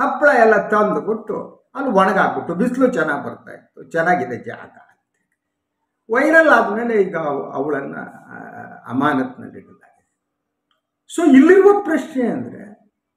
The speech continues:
ತಪ್ಪು ಯಾರದ್ದು ಅಂತ. ಈಗ ಹೋಗ, ಆ, ಪಾಪ ಹೆಣ್ಮಗಳು ಹೊಟ್ಟೆ ಮೇಲೆ ಹೊಡೆದ್ರ ನೀವು, at least ದಿನಗೂಲಿ ನೌಕರಿ, ನಾನು ಸರಿ ತಪ್ಪು ಅನ್ನೋದು ಬೇರೆ, but ಅದರ ಆ ಸ್ಥಿತಿಗೆ ಬಂದಿದ್ದಕ್ಕೆ ಕಾರಣ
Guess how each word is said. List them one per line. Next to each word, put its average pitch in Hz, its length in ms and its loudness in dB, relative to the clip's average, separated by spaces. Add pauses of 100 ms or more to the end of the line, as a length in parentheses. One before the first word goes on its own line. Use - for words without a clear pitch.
(240)
ತಪ್ಪು 294 300 -2
ಯಾರದ್ದು - 640 2
ಅಂತ. - 240 -20
ಈಗ 269 280 6
ಹೋಗ, 233 380 4
ಆ, 160 760 2
ಪಾಪ 170 300 -2
ಹೆಣ್ಮಗಳು 170 460 -2
ಹೊಟ್ಟೆ 147 220 -4
ಮೇಲೆ 151 160 -6
ಹೊಡೆದ್ರ 127 340 -6
ನೀವು, 95 500 -16 (880)
at 240 160 -2
least 285 240 0
ದಿನಗೂಲಿ 254 420 4
ನೌಕರಿ, 190 360 -2 (400)
ನಾನು 208 240 -2
ಸರಿ 262 280 2
ತಪ್ಪು 220 360 -2
ಅನ್ನೋದು 151 240 -4
ಬೇರೆ, - 500 -16 (240)
but 262 200 -2
ಅದರ - 520 0 (340)
ಆ 175 100 -6
ಸ್ಥಿತಿಗೆ 254 600 0
ಬಂದಿದ್ದಕ್ಕೆ 262 840 0
ಕಾರಣ 240 440 -2